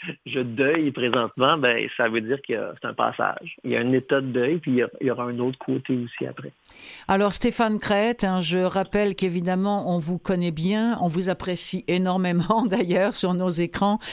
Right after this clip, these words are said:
Speaker 2: en qualité de, de comédien. Et je voudrais,
Speaker 1: Merci.
Speaker 2: ben, nous souhaiter peut-être à tous et à tous, à un moment donné, de, aussi de croiser votre route ou celle d'autres célébrants, parce que je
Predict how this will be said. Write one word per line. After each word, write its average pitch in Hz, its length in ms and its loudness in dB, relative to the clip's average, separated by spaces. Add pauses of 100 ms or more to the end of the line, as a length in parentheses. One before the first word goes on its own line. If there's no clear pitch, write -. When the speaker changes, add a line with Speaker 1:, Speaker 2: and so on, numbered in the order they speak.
(160)
Speaker 2:
en 170 80 2
qualité 180 580 2
de, 170 280 0
de 160 120 -2
comédien. 180 720 0 (400)
Et 190 80 0
je 165 140 -2
voudrais, 226 420 2
Speaker 1:
Merci. 214 460 2
Speaker 2:
ben, 202 80 2
nous 220 100 2
souhaiter 233 400 0
peut-être 247 400 -2
à 226 80 2
tous - 400 -4
et 208 140 2
à 196 80 -2
tous, 214 360 -4
à 180 80 4
un 185 60 4
moment 214 320 2
donné, 196 360 -2
de, 185 220 -2 (200)
aussi 214 420 0
de 170 160 0
croiser 185 480 0
votre 185 300 -2
route 196 360 -2
ou 220 80 0
celle 240 380 0
d'autres 185 420 -2
célébrants, 160 640 -4 (480)
parce 170 300 0 (100)
que 180 380 2
je 160 200 0